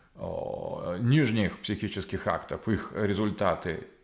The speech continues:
а эти определенные элементы вбираются в гештальт, включаются, а другие исключаются из гештальта. Так же, как более слабые или, э, более,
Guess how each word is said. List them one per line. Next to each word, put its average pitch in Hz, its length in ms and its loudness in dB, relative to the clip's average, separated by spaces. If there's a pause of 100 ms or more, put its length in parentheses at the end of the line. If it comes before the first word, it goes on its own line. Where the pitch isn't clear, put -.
а 87 160 0
эти 107 220 0
определенные 101 520 2
элементы 101 440 2
вбираются 101 760 6
в 107 120 -6
гештальт, 123 460 0
включаются, 110 600 2
а 117 120 6
другие 113 500 4
исключаются 127 680 4
из 73 80 -6
гештальта. 76 580 -8 (240)
Так 113 180 6
же, 98 140 4
как 92 360 4 (240)
более 101 540 6
слабые 98 640 4 (200)
или, 98 560 4
э, 92 360 6
более, 90 640 2